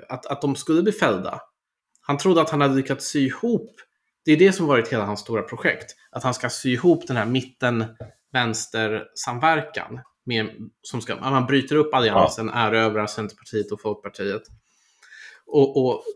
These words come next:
Speaker 1: binder upp dem med socialdemokratin, och så har man in Miljöpartiet och Vänsterpartiet, och så har man det här som sin majoritet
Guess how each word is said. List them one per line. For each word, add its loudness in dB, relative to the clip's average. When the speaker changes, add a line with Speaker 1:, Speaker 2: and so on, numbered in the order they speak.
Speaker 1:
binder 2
upp 0
dem 0
med -4
socialdemokratin, -2
och -10
så -6
har 0
man 0
in -4
Miljöpartiet 0
och -4
Vänsterpartiet, -8
och -10
så 0
har 0
man 0
det -4
här -2
som -8
sin -8
majoritet -4